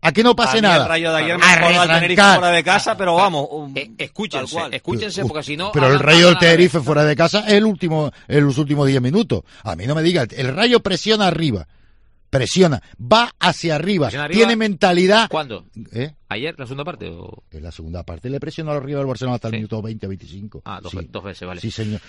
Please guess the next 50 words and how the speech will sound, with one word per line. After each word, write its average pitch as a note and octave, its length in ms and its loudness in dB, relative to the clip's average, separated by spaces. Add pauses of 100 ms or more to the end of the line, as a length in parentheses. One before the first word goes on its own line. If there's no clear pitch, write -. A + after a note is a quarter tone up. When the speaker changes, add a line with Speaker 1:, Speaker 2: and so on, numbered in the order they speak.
Speaker 1:
¿Cómo A#2+ 160 -4
Speaker 3:
Eh, A2+ 60 -2
Speaker 1:
que C3+ 80 2
dos B2 160 0
veces, D3 240 0
Speaker 3:
no, - 60 -2
Speaker 1:
Juanjo? G2 340 -6 (280)
Speaker 3:
di-, - 60 -14
no. F2+ 120 -6
Speaker 1:
No, F3 80 4
no E3+ 120 4
vimos A#2+ 320 2
otro C3 160 0
Speaker 3:
A B2+ 40 -2
ver, E3+ 100 4
Speaker 1:
partido, A3 320 4
chico. A2+ 340 -4
Speaker 3:
es - 120 -4
que, F#3 180 -4
Speaker 1:
No, A2+ 320 0
Speaker 3:
no, G3+ 240 -2
a D3 60 -6
ver, D#3+ 200 -6
va, A#2+ 60 -2
Speaker 1:
no. G2+ 80 -2
Speaker 3:
es A2+ 80 -2 (160)
que - 80 -20
tú E3+ 100 -6
me G3 120 -6
hablas G3+ 160 -6
de G#3 60 -8
cosas F#3+ 180 -8
y - 20 -8
me D#3+ 60 -6
dices, D#3 120 -10
"No, A#3+ 160 -6
eh, E3+ 220 -14
eh, - 320 -18
ya A3 120 -6
me C#4 60 -10
están C4+ 180 -8
buscando B3+ 360 -6
el F#3 60 -12
pero". D#3 280 -8
Hombre, D3 300 -8 (120)
que G2+ 120 -10
Speaker 1:
Claro. D3 300 0
Speaker 3:
ganes, G#3+ 320 -8
que D3 160 -8
ganes F#3 340 -10